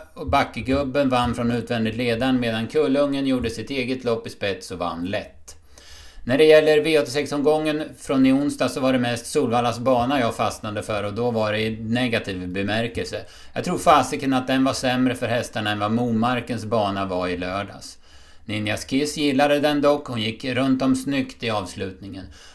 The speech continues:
Rönningsgutten och Northman Maxus vann från spets, Ove Palema från ryggledan. Jag tyckte det var roligare på Åby. What the Winner gjorde sitt livslopp från utvändigt ledan. Marianne Black var stark från samma position.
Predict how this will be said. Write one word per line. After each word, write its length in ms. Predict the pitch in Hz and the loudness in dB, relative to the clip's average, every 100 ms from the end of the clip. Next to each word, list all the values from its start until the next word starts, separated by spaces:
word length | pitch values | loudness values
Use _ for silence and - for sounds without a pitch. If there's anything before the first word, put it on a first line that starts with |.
| - | -10
Rönningsgutten 920 | 131 147 135 131 131 135 135 - 131 | 2 4 6 4 2 -2 -2 0 2
och 160 | 131 131 | 4 2
Northman 720 | 127 127 120 - 123 120 117 | 2 2 -2 -2 -2 0 0
Maxus 600 | 120 123 - 127 110 - | 0 -2 -6 -4 -4 -6
vann 340 | 117 117 110 | -2 0 -2
från 180 | 110 107 | -4 -8
spets, 480 | - 147 143 139 - | 0 4 4 0 -8
Ove 220 | 139 123 | -4 -4
Palema 540 | 117 123 123 117 113 117 | 0 0 0 0 -2 -4
från 220 | 123 113 | -6 -4
ryggledan. 840 | 107 95 95 101 104 95 101 117 87 - - - - | -4 -4 -6 -8 -6 -4 -2 -4 -6 -14 -20 -20 -12
Jag 100 | 113 | -4
tyckte 240 | 147 - 135 | -4 -2 0
det 60 | |
var 120 | 139 | 2
roligare 380 | 139 139 170 160 | 2 2 4 4
på 240 | - 127 131 | 2 0 -2
Åby. 240 | 113 92 | 0 -2
What 260 | 113 139 - | 0 0 0
the 60 | |
Winner 320 | 131 151 156 | -2 -2 0
gjorde 240 | 147 139 135 | 0 -2 -4
sitt 220 | 139 127 | -6 -4
livslopp 540 | 127 120 - 117 113 | -4 -4 -2 -2 -2
från 180 | - 117 | -2 -2
utvändigt 420 | 107 107 98 95 | -2 -4 -4 -4
ledan. 420 | 101 95 85 92 - - - - | -4 -4 -4 -8 -10 -18 -20 -4
Marianne 440 | 110 123 123 120 | 2 2 2 2
Black 320 | 123 147 - | 2 2 0
var 80 | 147 | -2
stark 400 | 147 123 123 127 | 0 2 2 0
från 120 | 131 | -6
samma 360 | 120 120 104 107 | -4 -2 -2 -4
position. 600 | 110 104 - 95 90 | -6 -8 -8 -6 -8